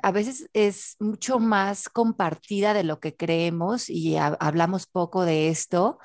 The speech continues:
Y es rico saber, eh, como desde esta autenticidad, que todos podemos identificarnos con este tipo de conversaciones porque están ahí, accesible para todos,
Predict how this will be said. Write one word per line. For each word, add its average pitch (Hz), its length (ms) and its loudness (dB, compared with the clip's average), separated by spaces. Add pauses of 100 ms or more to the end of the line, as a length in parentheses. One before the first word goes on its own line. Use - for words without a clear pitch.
(480)
Y 175 340 -4 (380)
es 202 200 4
rico 202 280 0
saber, 170 640 0 (100)
eh, 165 540 -4 (560)
como 175 180 0
desde 165 220 2
esta 190 160 2
autenticidad, 165 920 -2
que 160 320 0 (840)
todos 240 340 6
podemos 165 360 0
identificarnos 165 720 -4
con 160 140 -6
este 160 200 -6
tipo 170 280 -4
de 165 100 -2
conversaciones 156 800 -2
porque - 220 -2
están 160 240 0
ahí, 165 260 4
accesible 165 480 -2
para 151 240 -4
todos, 165 640 -2